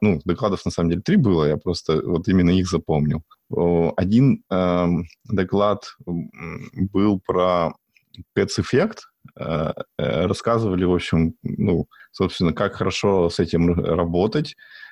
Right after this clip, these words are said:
э, какие там примитивы есть. И, э, судя как бы по отзывам, м, ну, я пытался там вопрос задать, что, типа, есть ли там какие-то у них проблемы в жизни, с-, что всё не так работает, как хочется. И,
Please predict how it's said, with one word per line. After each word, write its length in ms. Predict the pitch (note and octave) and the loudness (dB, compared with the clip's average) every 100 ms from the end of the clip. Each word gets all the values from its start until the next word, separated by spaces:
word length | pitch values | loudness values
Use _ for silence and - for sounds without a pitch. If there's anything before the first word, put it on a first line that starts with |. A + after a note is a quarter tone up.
| - _ | -20 _
э, 600 | - E2 E2 D#2+ D#2+ D#2 - D2+ - - _ _ | -2 0 0 0 0 0 2 0 -2 -12 _ _
какие 300 | F#2+ G2 G2+ | -4 0 0
там 200 | E2 D#2 | 2 -2
примитивы 580 | E2 D#2+ D2 E2 D#2+ G#2+ | 2 2 2 0 2 4
есть. 420 | C3 C#3+ D3 - - _ - | 4 2 -2 -10 -20 _ 0
И, 400 | G2+ B2 C3 - - | 2 4 4 0 -4
э, 640 | - F#2 F2 E2+ E2 D#2 - - - | -2 0 2 2 2 0 -2 -6 -8
судя 380 | - - G2+ F2+ | -4 0 2 2
как 180 | F2 E2 | 0 0
бы 140 | E2 | -2
по 120 | - F#2 D#3 | 0 2 2
отзывам, 640 | E3+ F2 E2+ E2 D2+ - - _ | 2 2 2 2 0 -2 -10 _
м, 260 | A1+ A1+ D2 D2+ | 0 2 2 2
ну, 280 | A2 E2+ D2 - _ - - - E2 | 2 2 -2 -6 _ -14 -10 -4 -2
я 140 | G2 | -2
пытался 360 | G2 G2+ F#2+ - | 0 0 -2 -2
там 160 | E2+ | 0
вопрос 300 | F2 F2 E3 | 0 0 0
задать, 300 | E3+ G2+ F2 | 2 2 0
что, 240 | - - E2+ | -2 -6 -4
типа, 400 | - - D#2+ D#2 F2 | -2 0 0 2 0
есть 280 | F#2+ G2 | 0 0
ли 60 | F2 | -4
там 200 | D#2+ D#2+ | -4 -2
какие-то 500 | E2 D#2+ E2 D#2 D#2 | -2 0 -2 0 2
у 40 | |
них 220 | D#2 D2 - | 2 2 0
проблемы 1120 | D#2 E2+ A#3 C#3+ A2 E2+ D#2 - - E2+ F2+ | -2 2 2 2 2 2 0 -2 -2 -2 0
в 20 | |
жизни, 540 | F#2 G#2 A2 F#2+ F2 E2 | 2 2 4 4 4 2
с-, 300 | - - - | -4 -8 -8
что 260 | - - | -6 -4
всё 280 | - - - | -4 -4 0
не 160 | F2 E2+ | 2 2
так 240 | F2 - | 0 -2
работает, 480 | F2 F2 E2+ - E2+ | -2 0 0 0 -2
как 160 | D#2 C#2+ | -4 -6
хочется. 580 | - A#2 - A#2 - D#2+ | -2 -2 -2 -6 -2 -2
И, 200 | D#2+ | 0